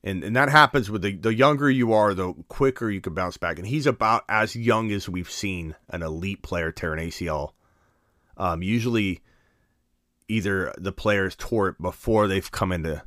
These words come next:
play football, you know, like Priest Holmes, Dalvin Cook. Um, these guys all had A C L tears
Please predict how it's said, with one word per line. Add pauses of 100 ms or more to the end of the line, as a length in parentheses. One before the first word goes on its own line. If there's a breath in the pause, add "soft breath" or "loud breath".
(200)
play
football, (420)
you
know,
like (560)
Priest
Holmes, (120)
Dalvin
Cook. (600 soft breath)
Um,
these
guys
all
had
A
C
L
tears